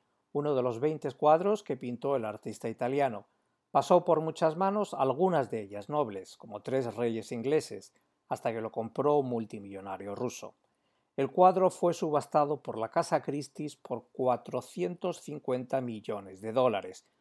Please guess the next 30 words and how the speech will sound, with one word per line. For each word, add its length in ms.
muy 160
por 180
encima 440
de 80
los 200
cien 260
millones 460
que 80
había 240
calculado. 680
Se 200
desconoce 600
aún 220
quién 240
es 100
el 80
comprador. 640
El 80
agente 460
que 100
lo 140
representó 680
mantuvo 680
una 160
intensa 680
puja 380
con 220
un 80
compañero 580
rival 400